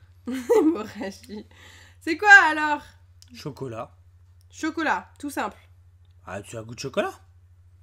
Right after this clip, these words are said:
Speaker 1: Donc, ton, ton dernier mot, c'est chocolat.
Speaker 2: Ça a le goût de chocolat, ouais.
Speaker 1: <laughs> Arrête, parce que là, après, je sais que tu as. C'est quoi ton dernier mot ?
Speaker 2: Chocolat.
Speaker 1: Chocolat.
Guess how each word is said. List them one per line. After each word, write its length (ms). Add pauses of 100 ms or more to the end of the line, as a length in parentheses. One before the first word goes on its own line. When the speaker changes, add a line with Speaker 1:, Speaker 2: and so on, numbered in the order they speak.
(760)
Speaker 1:
Donc, 240
ton, 260
ton 220
dernier 240
mot, 100
c'est 120
chocolat. 480 (200)
Speaker 2:
Ça 140
a 20
le 60
goût 100
de 60
chocolat, 340
ouais. 200 (640)
Speaker 1:
<laughs> 60 (1300)
Arrête, 340
parce 160
que 80
là, 140
après, 220
je 80
sais 140
que 60
tu 80
as. 120 (320)
C'est 160
quoi 220
ton 120
dernier 320
mot ? 260 (360)
Speaker 2:
Chocolat. 480 (200)
Speaker 1:
Chocolat. 500